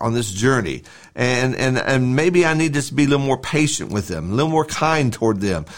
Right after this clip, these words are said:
realizing that maybe they didn't understand what they said, how it count, came out. Or maybe they didn't realize that, you know, it does matter when you say, "I'm gonna be there," but then you don't come,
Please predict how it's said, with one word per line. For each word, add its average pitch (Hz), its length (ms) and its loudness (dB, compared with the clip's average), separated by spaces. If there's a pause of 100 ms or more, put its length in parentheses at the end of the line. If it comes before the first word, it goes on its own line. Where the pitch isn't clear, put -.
(200)
realizing 151 600 2
that 131 220 2
maybe 160 340 0
they 180 180 4
didn't 170 220 2
understand 147 760 0 (180)
what 135 280 0
they 123 140 2
said, 120 440 0
how 113 280 2
it 110 120 -4
count, 123 400 -4
came 123 220 2
out. 110 340 0 (220)
Or 123 140 0
maybe 165 260 2
they 175 120 4
didn't 175 180 2
realize 135 540 2
that, 113 240 2 (340)
you 147 140 2
know, 147 140 4
it 151 220 0
does 180 340 4
matter 120 340 4
when 120 160 2
you 120 80 -2
say, 127 680 2 (200)
"I'm 123 160 0
gonna 123 200 2
be 135 220 4
there," 113 300 4
but 110 220 -2
then 123 140 2
you 110 120 2
don't 117 360 0
come, 69 400 -6